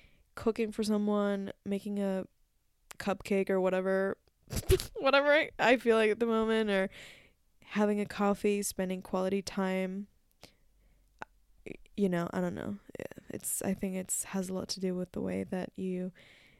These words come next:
um, value and appreciate time, things, and people. So it's, have fun figuring out if you don't know it yet.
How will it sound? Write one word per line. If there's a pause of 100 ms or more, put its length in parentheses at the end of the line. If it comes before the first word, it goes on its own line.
(120)
um, (120)
value
and
appreciate (320)
time,
things,
and
people.
So (880)
it's, (120)
have
fun
figuring
out
if
you
don't
know
it
yet.